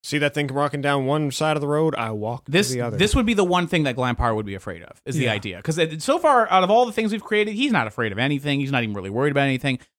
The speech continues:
Speaker 2: But if there's some sort of cosmic evil out there that I don't wanna rip off Lovecraft directly, but just there are things out there, again, the idea, cracking open this universe, that there is a universe of possibilities out there.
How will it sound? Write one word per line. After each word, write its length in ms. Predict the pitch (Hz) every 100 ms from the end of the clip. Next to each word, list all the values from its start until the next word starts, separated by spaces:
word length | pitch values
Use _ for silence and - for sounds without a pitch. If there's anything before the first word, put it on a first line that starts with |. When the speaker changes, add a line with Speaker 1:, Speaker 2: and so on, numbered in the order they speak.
| -
Speaker 2:
But 160 | 135 117
if 100 | -
there's 200 | 123 -
some 180 | 214
sort 160 | 226 220
of 80 | 190
cosmic 540 | - 190 190 196 180
evil 280 | 175 175 180
out 220 | 180 175
there 220 | 185 180
that 120 | 170 147
I 60 | 165
don't 120 | 170
wanna 180 | 151 123
rip 220 | 147 170
off 160 | 101 127
Lovecraft 380 | 127 - 104
directly, 560 | 98 98 240 - 101 98 - _ -
but 140 | 139
just 220 | 202 208
there 160 | 269 370
are 60 | 359
things 280 | 311 294
out 200 | 262 247
there, 220 | 233 208 - _ _ _
again, 280 | 208 233 175
the 100 | 175
idea, 300 | 208 214 135
cracking 480 | - - 240 240 233
open 180 | 220 214
this 160 | 196
universe, 400 | 208 208 202 202 -
that 140 | 160
there 180 | 196 214
is 160 | 196
a 80 | 175
universe 960 | 190 233 240 262 277 269 254 220 190 180
of 140 | 170
possibilities 760 | - 170 175 165 208 226 214 143
out 260 | 123 107
there. 260 | 104 80